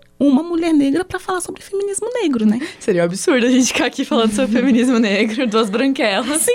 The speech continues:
Speaker 1: mas isso, isso acontece nos
Speaker 2: É,
Speaker 1: espaços.
Speaker 2: sim,
Speaker 1: Isso
Speaker 2: acontece.
Speaker 1: acontece nos espaços, principalmente porque a gente não reconhece a intelectualidade na mulher negra.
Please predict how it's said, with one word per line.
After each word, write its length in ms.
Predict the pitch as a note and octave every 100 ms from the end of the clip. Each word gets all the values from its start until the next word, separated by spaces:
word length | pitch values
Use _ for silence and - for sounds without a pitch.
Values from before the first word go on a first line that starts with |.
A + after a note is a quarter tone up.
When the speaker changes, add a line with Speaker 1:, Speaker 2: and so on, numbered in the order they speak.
| D5
Speaker 1:
mas 180 | C5+ E4+
isso, 240 | F4+ F#4+ -
isso 180 | F4 G4+
acontece 680 | - B4 - G4+ C#5 - G#4
nos 180 | D#4
Speaker 2:
É, 40 | B3+
Speaker 1:
espaços. 440 | F3+ A3+ F#3+ F3+
Speaker 2:
sim, 160 | - F#3+
Speaker 1:
Isso 100 | E3+ E3+
Speaker 2:
acontece. 280 | A#3+ B3+
Speaker 1:
acontece 480 | F4 F4+ E4+ E4 F4
nos 140 | E4 D4
espaços, 420 | - D4 C#4 -
principalmente 840 | D#4+ A4 - - D#4 D4+ A4+ A#4+ -
porque 600 | - C4 - C#4+ D#4+ F#4 - - -
a 120 | B3
gente 280 | C4+ E4 -
não 200 | E4 A4
reconhece 1000 | B4 A4+ - D4+ D4 F#4+ G#4+ - D4+ C4 -
a 80 |
intelectualidade 920 | B3+ C#4 D#4+ D#4 - D#4+ D#4 C4 C4 D4
na 60 |
mulher 240 | D4 D#4 F4+
negra. 440 | A4 D4 A#3+ A#3